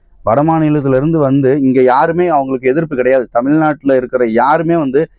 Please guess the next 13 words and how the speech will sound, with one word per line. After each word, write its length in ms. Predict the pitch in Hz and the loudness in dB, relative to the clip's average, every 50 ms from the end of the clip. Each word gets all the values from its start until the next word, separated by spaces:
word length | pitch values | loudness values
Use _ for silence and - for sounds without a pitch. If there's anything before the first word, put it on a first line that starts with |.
| _ - - - - | _ -20 -20 -8 -4
வடமாநில 560 | 110 117 135 151 160 160 156 160 156 151 151 | -2 0 0 0 0 0 0 0 0 -2 -2
தொழிலாளிகள் 580 | 139 - 135 139 135 135 131 127 131 127 131 127 | -2 0 0 0 0 0 0 0 0 -2 -2 0
வந்து 240 | 127 127 143 156 147 | 0 0 0 0 0
இங்க 100 | 139 120 | 0 0
ப-, 280 | 123 120 117 110 107 - _ _ - - - | 0 2 2 0 -2 -4 _ _ -20 -8 -2
வேலை 220 | - 123 143 165 151 | 0 0 2 2 0
செய்யறது 320 | 139 143 139 135 127 123 | 0 0 0 2 0 0
வந்து 160 | 123 127 131 | 0 0 0
அவங்களுக்கு 340 | 147 143 131 123 117 107 113 | 0 0 0 -2 -2 -2 0
வந்து 260 | 117 127 143 147 131 | 0 0 0 0 0
யாருக்குமே 440 | 120 110 120 131 135 123 135 151 147 | 2 2 2 0 0 0 0 0 0
எதிர்ப்பு 320 | 123 127 165 170 151 156 | 0 0 -2 -4 -4 -4
கிடையாது. 380 | 135 127 117 107 101 98 92 | -4 -2 0 -2 -2 -2 -4